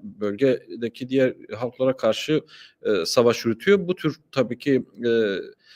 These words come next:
e, olaylar yaşandığında veya, e, patlamalar meydana geldiğinde haklı olarak, e, sabotaj mıdır, bir saldırı mıdır, bir eylem midir sorusu da, e, soruluyor. E, biz de dolayısıyla buradaki patlamayla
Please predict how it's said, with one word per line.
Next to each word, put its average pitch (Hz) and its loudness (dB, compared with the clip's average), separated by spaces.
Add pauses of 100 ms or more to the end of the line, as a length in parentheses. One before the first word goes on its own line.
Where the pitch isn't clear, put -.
(200)
e, - -4
olaylar 139 6
yaşandığında 113 4
veya, 127 6
e, 107 -6
patlamalar 131 2 (100)
meydana 110 2
geldiğinde 139 2
haklı 135 -2
olarak, 123 0
e, 107 -4
sabotaj 127 0
mıdır, 107 -4
bir 123 -2
saldırı 117 0
mıdır, 117 -2
bir 120 -2
eylem 123 4
midir 101 0
sorusu 110 -2
da, 165 4 (500)
e, 123 4
soruluyor. 143 6
E, 131 0
biz 139 -4
de 127 0
dolayısıyla 123 0
buradaki 123 0
patlamayla 117 -2